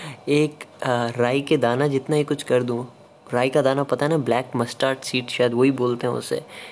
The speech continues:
इतना छोटा सा टाइनी, टाइनी, टाइनी एक एटम जितना, पार्टिकल जितना ही किसी की मदद कर दूँ, तो फिर शायद उसी में खुश हूँ मैं। But हाँ, मेरे विजन्स काफ़ी आगे तक है, ये तो मेरा मिनिमम था, मैक्सिमम तो बहुत आगे तक है।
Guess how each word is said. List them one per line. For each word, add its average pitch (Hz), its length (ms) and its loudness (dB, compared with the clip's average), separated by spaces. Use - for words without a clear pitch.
इतना 202 300 2
छोटा 190 380 2
सा 196 140 2
टाइनी, 208 380 2
टाइनी, 185 360 2
टाइनी 170 500 2
एक 151 160 0
एटम 175 320 0
जितना, 160 280 0
पार्टिकल 156 520 0
जितना 143 260 0
ही 156 80 2
किसी 147 260 -4
की 151 100 0
मदद 123 320 0
कर 131 140 2
दूँ, 131 180 -4
तो 180 80 2
फिर 190 100 4
शायद 180 280 2
उसी 180 220 0
में 180 140 0
खुश 160 260 -2
हूँ 147 80 0
मैं। 120 180 -4
But 120 160 -2
हाँ, 147 200 2
मेरे 143 260 4
विजन्स 131 360 2
काफ़ी 143 240 4
आगे 143 220 4
तक 175 200 2
है, 143 160 0
ये 123 100 4
तो 139 120 2
मेरा 139 180 4
मिनिमम 139 440 4
था, 143 160 2
मैक्सिमम 139 600 0
तो 143 140 2
बहुत 123 500 -2
आगे 120 220 0
तक - 260 -2
है। 185 140 -12